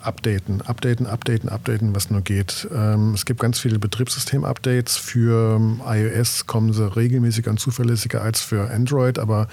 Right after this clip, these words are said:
auch bei Android ist das mittlerweile wirklich, ähm, ich will sagen, eine Herzensangelegenheit, äh, der Android-Familie. Das sollte man immer tun. Und, ähm,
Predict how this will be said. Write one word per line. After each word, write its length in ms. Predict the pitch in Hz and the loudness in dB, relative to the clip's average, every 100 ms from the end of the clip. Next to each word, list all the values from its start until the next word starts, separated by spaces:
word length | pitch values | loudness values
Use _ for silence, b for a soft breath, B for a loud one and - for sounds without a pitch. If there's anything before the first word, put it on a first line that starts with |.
| B B B | B B B
auch 140 | 113 | -4
bei 220 | 98 104 104 | -4 -4 -2
Android 360 | 127 123 120 | 2 2 2
ist 160 | 113 - | 0 -2
das 140 | - | 0
mittlerweile 640 | 120 123 113 113 117 113 104 | 0 2 2 2 2 2 0
wirklich, 460 | 113 117 107 - | 0 0 0 -2
ähm, 640 | 104 104 104 104 107 123 139 | 0 2 2 2 0 -2 -4
ich 120 | 117 120 | -4 -2
will 80 | |
sagen, 260 | 104 104 113 | -2 0 2
eine 100 | 104 | 2
Herzensangelegenheit, 1160 | 107 147 131 120 120 117 120 107 113 117 - | 2 0 0 0 2 2 4 2 2 0 -6
äh, 240 | - 113 110 | -4 -2 -2
der 140 | 113 | 0
Android-Familie. 840 | 113 117 113 - 117 113 120 127 135 B B B B B B B B B B B - | -2 0 -2 0 2 4 4 2 -2 B B B B B B B B B B B -4
Das 140 | 127 | 0
sollte 220 | - 143 139 | 2 4 4
man 100 | 131 | 4
immer 220 | 135 123 | 4 2
tun. 340 | 139 127 104 | 4 4 2
Und, 380 | 101 107 110 - | 2 0 0 2
ähm, 520 | 117 113 113 110 113 | 2 4 4 4 2